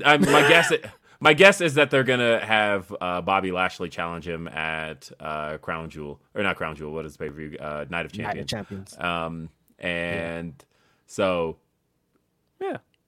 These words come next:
Speaker 3: I mean,
Speaker 1: uh, th-, that, that makes sense. But then at that point, um,
Speaker 2: Then Lashley's just, that's it.
Speaker 3: Yeah, I mean, I, I thought the,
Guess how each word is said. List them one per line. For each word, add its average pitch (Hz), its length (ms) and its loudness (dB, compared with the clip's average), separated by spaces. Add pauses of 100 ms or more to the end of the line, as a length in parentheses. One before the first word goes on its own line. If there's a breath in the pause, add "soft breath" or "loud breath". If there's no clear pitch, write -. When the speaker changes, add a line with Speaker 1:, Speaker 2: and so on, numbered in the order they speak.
(120)
Speaker 3:
I - 80 -6
mean, 180 60 -2
Speaker 1:
uh, 80 280 -2
th-, 80 220 -12
that, 107 520 2
that 131 340 2 (140)
makes 98 300 -4
sense. 82 320 -10
But 95 200 -8
then 98 180 -4
at 95 100 -6
that 101 220 -2
point, 90 440 -8
um, 80 600 -8 (480)
Speaker 2:
Then 101 180 -10
Lashley's 95 460 -8
just, - 360 -12
that's 95 240 -14
it. 95 200 -10 (800)
Speaker 3:
Yeah, 139 360 -4
I 135 140 -4
mean, 143 280 -8 (360)
I, 147 260 2
I 151 40 2
thought 156 300 -2
the, 135 220 -6